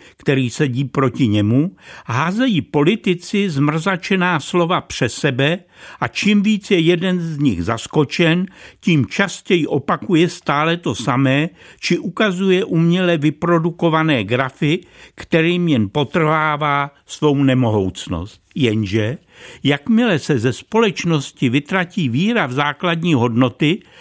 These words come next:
celá konstrukce státu se začne hroutit a my promarníme opravný termín, který nám věnovaly dějiny v roce devatenáct set osmdesát devět.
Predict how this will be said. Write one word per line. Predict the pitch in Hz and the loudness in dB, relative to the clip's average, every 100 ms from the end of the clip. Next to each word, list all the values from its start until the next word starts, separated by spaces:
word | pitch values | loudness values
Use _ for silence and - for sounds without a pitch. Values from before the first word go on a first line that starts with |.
| - - | -20 -16
celá | - 202 247 143 | -2 0 0 -2
konstrukce | - 160 170 - 208 196 - 165 | 0 0 0 -2 -4 -4 -2 -2
státu | - - 143 127 131 - 170 | -2 -2 -2 0 -4 -6 -4
se | 196 | 0
začne | 147 160 - 170 123 | 0 0 -2 0 2
hroutit | 117 113 101 - 131 208 - _ - - - | 2 2 0 0 0 0 -6 _ -20 -20 -12
a | - 113 | -2 2
my | 175 208 - - | 4 4 0 -2
promarníme | 139 151 170 160 160 170 170 175 185 | 0 2 2 0 0 2 2 2 0
opravný | - 151 - 165 160 156 113 | -2 -2 0 0 0 0 0
termín, | - 120 113 120 131 139 165 - - - | 0 0 2 2 4 2 -2 -10 -20 -18
který | - - 202 226 247 | -10 -2 0 2 2
nám | 147 107 | 2 0
věnovaly | 104 139 170 180 190 135 | 2 2 2 0 0 0
dějiny | 90 135 139 170 175 | 2 4 4 2 0
v | 151 | 0
roce | 131 - 143 | -2 0 -2
devatenáct | 101 147 123 170 147 143 127 | 0 -2 -2 0 0 -2 -4
set | 143 | -6
osmdesát | - 120 - 127 123 - 127 | -6 -4 2 2 2 -2 -2
devět. | 127 127 113 87 - | -2 -2 0 -2 -6